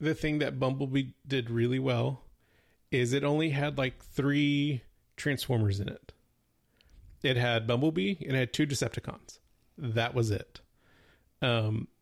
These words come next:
it, so it's not like, it's not like robots just everywhere. It's just, like, it,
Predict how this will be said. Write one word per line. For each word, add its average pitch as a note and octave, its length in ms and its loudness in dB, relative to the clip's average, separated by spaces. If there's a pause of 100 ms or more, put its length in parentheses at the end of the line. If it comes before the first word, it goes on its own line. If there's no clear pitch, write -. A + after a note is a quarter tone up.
(140)
it, D#3 100 0
so C#3+ 220 2
it's B2+ 160 0
not D3+ 220 0
like, C3 360 -2 (260)
it's B2 140 0
not D#3 120 0
like B2+ 160 0
robots A#2+ 540 0
just - 400 -4
everywhere. C3 600 2 (440)
It's C3+ 240 -2
just, - 380 0 (280)
like, B2 260 0 (260)
it, D#3 280 -4